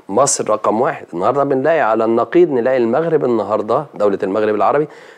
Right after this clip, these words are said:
تحتل المنصة رقم خمسة على مستوى الدول العالم في تصدير السيارات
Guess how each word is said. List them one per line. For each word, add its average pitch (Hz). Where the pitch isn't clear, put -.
تحتل 143
المنصة 107
رقم 98
خمسة 113
على 90
مستوى 92
الدول 87
العالم 113
في 127
تصدير 135
السيارات 107